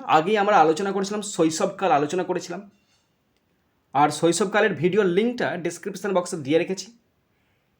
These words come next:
তোমরা সেখান থেকে দেখে নিতে পারো। সেখানে ডিটেলসে আলোচনা করেছিলাম শৈশবকালের বৈশিষ্ট্য, শৈশবকালের সময়সীমা, আর কী নামে পরিচিত, সমস্ত কিছু ডিটেলসে আলোচনা করেছি, তোমরা দেখে নিতে পারো।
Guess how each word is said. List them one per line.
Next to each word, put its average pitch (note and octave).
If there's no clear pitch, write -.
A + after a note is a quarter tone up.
তোমরা D#3
সেখান E3
থেকে F3+
দেখে D3+
নিতে F3+
পারো। F3
সেখানে G#3+
ডিটেলসে A3
আলোচনা G3
করেছিলাম G#3
শৈশবকালের F#3
বৈশিষ্ট্য, F#3+
শৈশবকালের F3
সময়সীমা, F3
আর C#3+
কী E3+
নামে E3+
পরিচিত, E3
সমস্ত B3+
কিছু A3+
ডিটেলসে F#3+
আলোচনা E3
করেছি, F3+
তোমরা D#3+
দেখে C#3
নিতে F3
পারো। F3